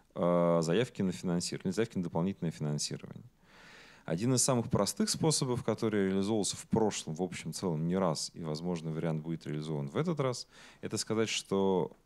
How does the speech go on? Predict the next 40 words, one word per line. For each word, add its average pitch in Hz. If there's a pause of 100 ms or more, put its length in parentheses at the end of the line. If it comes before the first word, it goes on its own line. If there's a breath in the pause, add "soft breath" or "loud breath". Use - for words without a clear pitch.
(120)
в 92
условиях 95
режима 92
экономии 143
дополнительных 107
расходов 104
у -
нас 113
не 110
будет. 85 (840 loud breath)
Это 117
существенно 117
снимает 104 (100)
накал 95
проблемы 85
при 80
прочих -
равных 73
с 76
бюджета 80
следующего 76
года 226 (640 loud breath)
и, 110
возможно, 123
является, 110
собственно, 120
самым 104
простым 113
и, -
вообще 80
говоря, 104
самым 107
очевидным 95
способом. -
Это 120
не 110
отменяет 95
в -
ближайшем 69
будущем 139